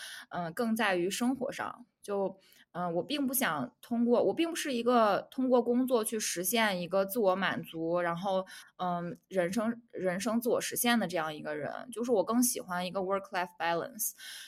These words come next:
然后我更喜欢就是在生活中有一些小的我喜欢做的事情，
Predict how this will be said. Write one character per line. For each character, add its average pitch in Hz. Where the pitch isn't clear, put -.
然 202
后 226
我 202
更 247
喜 -
欢 196
就 202
是 220
在 196
生 214
活 190
中 202
有 180
一 147
些 208
小 156
的 156
我 170
喜 170
欢 175
做 214
的 180
事 240
情， 170